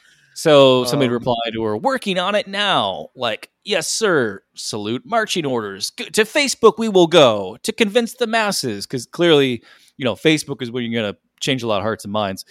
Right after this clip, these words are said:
Speaker 1: Um, that, you know, I mean, B-, Biden is, is <laughs> Biden is the real ruthless, bloodlust, murderer, destroyer of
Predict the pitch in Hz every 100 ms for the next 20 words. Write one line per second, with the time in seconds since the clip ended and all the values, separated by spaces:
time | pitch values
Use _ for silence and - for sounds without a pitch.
0 | - - _ - 113 98 92 104 107 101
1 | 143 98 - - 120 104 104 123 127 117
2 | 123 123 117 110 - 117 101 92 127 -
3 | - _ - _ _ - - 170 180 -
4 | 139 156 160 160 131 143 143 147 147 123
5 | 135 - 123 110 - - _ _ _ _
6 | _ _ _ - 113 117 110 107 113 110
7 | - - - 113 107 104 101 98 _ -
8 | - - 117 104 98 98 95